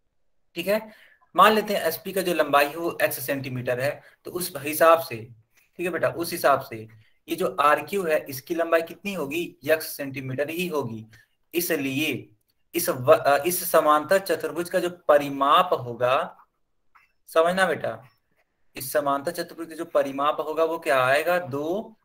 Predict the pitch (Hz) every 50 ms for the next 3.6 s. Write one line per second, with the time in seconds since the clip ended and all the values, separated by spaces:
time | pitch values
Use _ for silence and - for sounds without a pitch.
0 | _ _ _ - 123 147 151 147 180 180 - 156 135 127 127 131 131 131 _ _
1 | _ _ _ _ _ _ _ _ - 123 123 127 127 127 127 123 127 127 127 131
2 | 143 151 165 180 202 208 - _ _ _ _ _ _ _ _ _ _ _ _ _
3 | - 175 175 180 160 131 127 - - - -